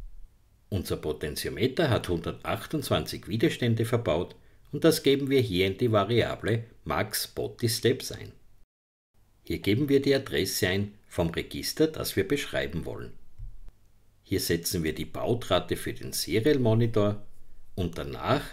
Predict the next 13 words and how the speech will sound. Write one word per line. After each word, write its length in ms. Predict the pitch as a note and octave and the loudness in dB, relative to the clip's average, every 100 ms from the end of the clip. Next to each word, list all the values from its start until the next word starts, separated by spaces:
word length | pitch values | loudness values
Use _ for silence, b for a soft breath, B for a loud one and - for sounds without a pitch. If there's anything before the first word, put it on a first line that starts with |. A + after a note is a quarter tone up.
| - - | -16 -4
definieren 520 | - E2+ E2 D2+ F#2 C3 | 0 0 -2 0 2 2
wir 100 | A#2 | 2
den 220 | D2+ C#2+ | -2 -4
C 320 | - D2+ A2+ | -4 0 2
S 160 | G#2+ - | 2 0
Pin 280 | E2 D#2 | -4 -4
als 360 | - C#2 - - | -6 -8 -10 -8
Output 640 | - A2+ A2+ - E3+ E3+ - b b b - | -4 -4 -4 2 2 2 -14 b b b -2
und 180 | E3 | 2
den 180 | E3+ E3 | 4 2
analogen 640 | A#2+ C#3 C3 F#2+ G#2+ B2+ - | 2 4 6 6 4 2 -2
Input 540 | F#2+ G2+ A2 - - | -2 0 0 0 -2
Pin 340 | E2 D#2+ F2 | -2 -2 -6